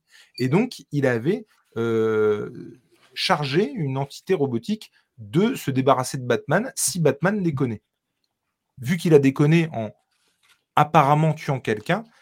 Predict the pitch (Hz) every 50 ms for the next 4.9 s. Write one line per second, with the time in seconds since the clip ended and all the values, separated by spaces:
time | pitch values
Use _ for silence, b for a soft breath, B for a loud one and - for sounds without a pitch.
0 | b b b 113 113 110 143 185 190 - 135 135 156 160 160 - - 135 110 107
1 | 107 107 - - - 151 - 120 110 - - - - - _ - - _ _ _
2 | _ b b b b b b b 113 123 185 196 160 165 151 135 - - - -
3 | 220 208 - - 180 151 143 139 127 120 117 113 117 117 113 - _ - 262 262
4 | 190 160 - - 156 139 123 127 127 - - 240 285 294 - - -